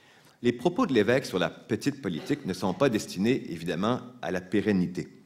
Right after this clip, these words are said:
enchaînés qu'ils sont à des événements et parfois à des personnalités de second ordre. Mais ne concluons pas trop vite à la chronique jetable après usage. Il arrive que, de ses remarques sur les palinodies du moment,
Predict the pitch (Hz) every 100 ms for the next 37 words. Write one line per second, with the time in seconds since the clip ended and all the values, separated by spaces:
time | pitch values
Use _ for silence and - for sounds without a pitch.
0 | - - _ _ 107 107 107 95 92 120
1 | - 71 120 131 - 82 78 71 76 92
2 | 92 85 82 120 139 90 - - 95 -
3 | - 107 117 87 - 90 90 87 78 71
4 | 135 147 92 - 85 78 71 60 62 -
5 | _ _ _ _ _ _ 107 147 98 98
6 | 120 123 123 117 107 113 151 - 85 82
7 | 82 - 80 78 - 82 101 - - -
8 | 92 92 101 104 82 80 - 87 78 73
9 | 80 67 - - _ _ - - - -
10 | 98 95 156 180 - - 110 - - -
11 | 85 80 90 82 92 95 127 135 - 80
12 | 78 - - 90 85 90 92 80 76 87
13 | 107 80 76 73 101